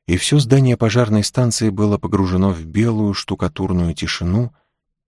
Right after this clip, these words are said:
и оранжевая саламандра спала с полным брюхом керосина, а скрещённые огнемёты висели на её боках.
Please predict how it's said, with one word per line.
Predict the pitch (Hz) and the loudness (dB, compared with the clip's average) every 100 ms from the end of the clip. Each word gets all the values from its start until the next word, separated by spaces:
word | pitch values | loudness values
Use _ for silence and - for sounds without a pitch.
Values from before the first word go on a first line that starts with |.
| _ | _
и | 92 | 0
оранжевая | 101 139 131 120 117 | 4 4 4 4 2
саламандра | 98 101 98 95 123 110 104 | 2 0 2 2 2 2 0
спала | - - 95 104 | -2 0 0 0
с | - | -2
полным | - 113 113 98 90 | -2 0 2 2 0
брюхом | 98 95 90 87 | -2 -2 -4 -4
керосина, | - 80 78 - 139 123 104 _ _ _ _ _ _ | -4 -6 -6 -4 -2 -2 -4 _ _ _ _ _ _
а | - | -2
скрещённые | - 117 120 170 151 143 123 | 0 2 2 4 4 6 4
огнемёты | 110 110 120 131 117 | 4 4 2 0 -2
висели | 107 - 120 110 | -2 -2 -2 0
на | 101 | 2
её | 101 98 92 | 2 0 -2
боках. | 95 - - 73 - _ | -6 -8 -10 -10 -12 _